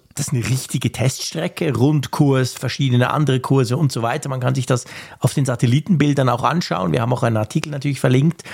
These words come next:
dazu in den Shownotes. Ähm, ja, die Frage ist jetzt halt, was fährt da drauf rum? <laughs> Kann man das schon sagen? Das weiß man noch nicht, oder?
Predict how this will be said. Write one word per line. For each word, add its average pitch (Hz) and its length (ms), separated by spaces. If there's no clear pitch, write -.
dazu 139 280
in 127 80
den 123 100
Shownotes. 135 720
Ähm, 139 380
ja, 120 420
die 143 80
Frage 175 320
ist 185 120
jetzt 175 160
halt, 180 400
was 147 320
fährt 160 320
da 156 120
drauf 139 380
rum? 202 260
<laughs> - 440
Kann - 140
man 156 100
das 151 160
schon 131 180
sagen? 127 300
Das 185 140
weiß 175 160
man 202 100
noch 208 140
nicht, 135 220
oder? 165 320